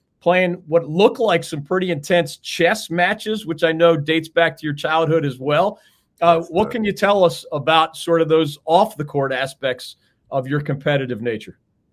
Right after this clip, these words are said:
Speaker 2: Uh, that's definitely another thing I, I gained from my parents is, you know, kinda not just only focusing on basketball.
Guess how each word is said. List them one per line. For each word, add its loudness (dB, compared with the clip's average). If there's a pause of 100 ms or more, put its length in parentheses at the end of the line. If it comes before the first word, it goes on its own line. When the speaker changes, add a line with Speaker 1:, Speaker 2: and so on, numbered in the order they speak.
(500)
Speaker 2:
Uh, 0
that's 2
definitely 4
another 0
thing -4
I, -4
I -6
gained -6
from -10
my -4
parents -8
is, -12 (320)
you -12
know, -2
kinda 0
not 0
just -6
only -2
focusing -4
on -6
basketball. -6